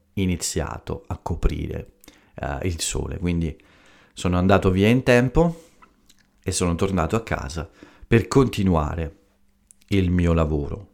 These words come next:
nello stanzino. Piccoli cambiamenti ancora, qualche piccola prova per registrare video, eh, per registrare l'audio. Ehm, ho adesso più o meno finito tutto, devo solo fare delle prove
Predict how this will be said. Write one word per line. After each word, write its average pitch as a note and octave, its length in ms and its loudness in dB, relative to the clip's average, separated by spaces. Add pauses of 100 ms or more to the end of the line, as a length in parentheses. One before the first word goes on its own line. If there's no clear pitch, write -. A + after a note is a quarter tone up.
nello G#2 260 6
stanzino. - 580 -8 (1200)
Piccoli F#2 640 0 (380)
cambiamenti A2+ 640 2
ancora, C3+ 460 0
qualche E2 520 -4 (260)
piccola F#2+ 340 2
prova B2+ 520 2 (360)
per D#2 120 -6
registrare E2+ 500 -2
video, D#3+ 380 -4 (640)
eh, D#2 360 -2
per F2 160 0
registrare E2 460 0
l'audio. D3 480 0 (1300)
Ehm, F2+ 560 0
ho F3 240 4
adesso A#2 480 -2
più G2 180 -4
o - 20 2
meno F2+ 240 0
finito F#2+ 400 -4
tutto, A2+ 300 -4
devo E2 240 -2
solo F2+ 280 0
fare E2 300 -2
delle E2+ 260 -2
prove F#2 720 2